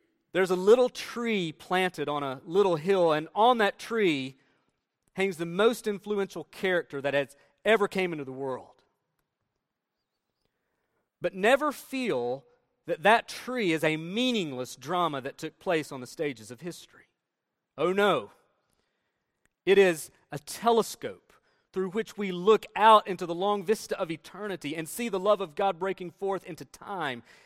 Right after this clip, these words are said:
It is an eternal reminder to a power-drunk generation that love is the only way, and this is what is critical. It is an eternal reminder that love is the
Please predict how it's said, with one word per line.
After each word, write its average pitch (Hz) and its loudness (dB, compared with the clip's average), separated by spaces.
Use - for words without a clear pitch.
It 202 6
is 190 2
an 202 -2
eternal 262 -4
reminder 190 0
to 190 -4
a 156 2
power-drunk 214 0
generation 175 -6
that 151 -6
love 185 2
is 160 -6
the 160 -4
only 165 -4
way, 123 -8
and 120 -14
this 160 -10
is 143 -18
what 139 -12
is - -14
critical. 104 -12
It 180 0
is 185 0
an 190 0
eternal 185 -4
reminder 139 -6
that 147 -4
love 190 4
is 165 -8
the 151 -10